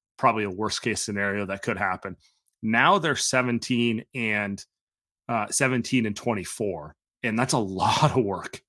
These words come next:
to get out of that hole. It, it doesn't sound like a big deal, but it, it kinda is. So to me, I'm looking at this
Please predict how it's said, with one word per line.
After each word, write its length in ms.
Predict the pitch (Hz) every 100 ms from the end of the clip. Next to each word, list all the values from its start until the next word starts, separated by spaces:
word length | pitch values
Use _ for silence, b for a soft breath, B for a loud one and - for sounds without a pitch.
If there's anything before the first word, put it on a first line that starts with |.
| _
to 100 | -
get 160 | 117 101
out 160 | 92
of 60 | 90
that 160 | 90
hole. 300 | 92 92 82 B B B B
It, 240 | - 127 -
it 140 | 135 104
doesn't 260 | 160 160
sound 440 | 160 - 131 143 143
like 180 | 147 139
a 40 |
big 240 | 135 147
deal, 280 | 123 143 139
but 160 | 117 107
it, 140 | 104
it 140 | 113 -
kinda 300 | 131 131 107
is. 280 | 101 95
So 140 | - 117
to 180 | - 135
me, 440 | 127 165 160 143 b b b
I'm 120 | 185 190
looking 340 | 156 160 147
at 100 | 143
this 340 | 147 139 -